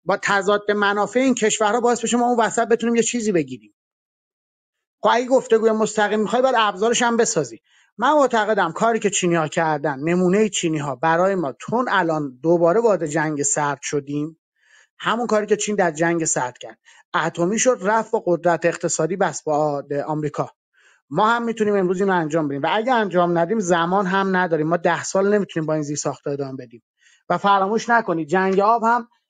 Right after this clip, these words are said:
من ابتدای اتاق خیلی ها نبودم، من جنگ آب رو هم باز کردم. من فقط ببینید منطقه ما تو بیست چهل پای حتماً تو منطقه تنشه. خاورمیانه الان رو کروند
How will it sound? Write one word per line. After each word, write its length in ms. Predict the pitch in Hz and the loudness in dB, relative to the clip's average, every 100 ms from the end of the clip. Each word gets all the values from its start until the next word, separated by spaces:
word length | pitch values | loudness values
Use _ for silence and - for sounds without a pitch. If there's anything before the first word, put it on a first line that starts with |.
| - | -4
من 400 | 180 214 190 170 _ - 196 | -2 -2 -4 -6 _ -6 -2
ابتدای 320 | 190 214 247 | 2 4 4
اتاق 300 | 240 214 196 | 4 2 -2
خیلی 240 | 214 220 | 0 2
ها 100 | 214 | 2
نبودم، 440 | 220 233 165 131 - _ _ _ _ _ _ - | 2 0 -2 -10 -14 _ _ _ _ _ _ -4
من 200 | 180 214 | -2 2
جنگ 320 | 208 202 190 | 2 2 2
آب 220 | 202 233 | 2 2
رو 80 | 247 | 2
هم 160 | 254 | 4
باز 240 | 233 254 - | 4 2 2
کردم. 380 | 185 175 175 175 | 0 2 0 0
من 200 | 214 220 - | -2 -4 -4
فقط 320 | 214 202 226 196 175 | -4 -2 -6 -6 2
ببینید 320 | 214 262 247 | 2 2 2
منطقه 380 | 214 214 208 214 | 2 2 0 0
ما 120 | 254 | 0
تو 80 | 233 | 0
بیست 180 | 208 - | -2 0
چهل 180 | 226 208 | 0 2
پای 180 | 247 | 0
حتماً 340 | 208 220 - 226 | 0 -2 0 0
تو 140 | 175 | 0
منطقه 340 | 165 160 147 147 | -2 0 -4 -4
تنشه. 480 | 135 139 - 147 _ _ _ _ _ _ _ _ _ - 190 | -6 -8 -8 -10 _ _ _ _ _ _ _ _ _ -10 -8
خاورمیانه 720 | - 202 208 214 214 208 220 | -4 2 4 4 2 0 2
الان 220 | 233 220 | 2 2
رو 60 | 226 | 0
کروند 500 | 220 202 196 214 220 | 0 0 0 0 2